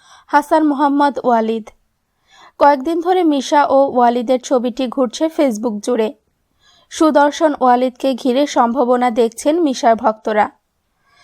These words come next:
ঝড় উঠেছে কিবোর্ডে, দীর্ঘ হচ্ছে কমেন্ট বক্স। দাবি একটাই, মিশা পুত্রকে চলচ্চিত্রে দেখতে চান তারা।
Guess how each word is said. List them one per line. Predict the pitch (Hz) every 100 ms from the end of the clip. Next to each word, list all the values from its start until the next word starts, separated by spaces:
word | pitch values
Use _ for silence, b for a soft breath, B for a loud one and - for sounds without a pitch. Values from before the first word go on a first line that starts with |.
| b -
ঝড় | 233 294 294 320
উঠেছে | 311 320 330 - 320
কিবোর্ডে, | 320 254 240 254 233 269
দীর্ঘ | 240 262 220 294
হচ্ছে | 277 269 247 285 262
কমেন্ট | 262 233 226 214
বক্স। | 208 202 202 - - _ _ _ 254
দাবি | 240 226 254
একটাই, | 240 240 - 254 294 381 _ _ -
মিশা | 269 285 302 302
পুত্রকে | 302 294 294 294 294
চলচ্চিত্রে | 285 233 247 247 269 262 254
দেখতে | 214 - 240
চান | 220 220 208
তারা। | 220 240 214